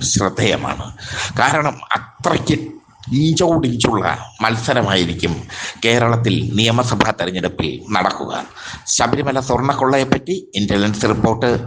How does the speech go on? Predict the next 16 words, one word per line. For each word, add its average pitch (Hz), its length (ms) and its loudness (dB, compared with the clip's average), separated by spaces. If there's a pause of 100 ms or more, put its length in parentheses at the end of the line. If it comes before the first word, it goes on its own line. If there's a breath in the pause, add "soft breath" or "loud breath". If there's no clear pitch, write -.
പറഞ്ഞത് 95 520 0
ശ്ര-, - 480 -2
ശ്രദ്ധേയമായ 147 760 0
ഒരു 92 140 -2
കാര്യമാണ്. 67 500 -2 (440 loud breath)
അത് 139 360 0
ഗവൺമെന്റിന് 117 720 2 (180)
വലിയ, 104 480 2 (100)
സർക്കാരിന് 147 560 2
വലിയ 95 380 2
തിരിച്ചടിയായി 101 960 0 (100)
മാറി. 92 380 0 (640 loud breath)
ശബരിമല 139 580 2 (160)
സ്വർണ്ണക്കള്ളക്കടത്തുമായി 117 1300 2
ബന്ധപ്പെട്ട് 107 600 2 (580 loud breath)
എം 156 120 4